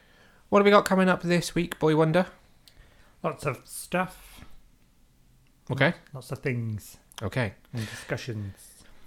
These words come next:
Speaker 1: So on deck this week, we have the news, where we're gonna be talking about Warner Brothers' plans for twenty twenty-one.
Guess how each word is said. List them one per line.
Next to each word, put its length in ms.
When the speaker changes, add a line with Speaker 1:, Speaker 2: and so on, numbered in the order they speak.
Speaker 1:
So 140
on 100
deck 200
this 140
week, 160
we 120
have 120
the 60
news, 340
where 120
we're 100
gonna 120
be 60
talking 180
about 200
Warner 240
Brothers' 300
plans 360
for 120
twenty 260
twenty-one. 580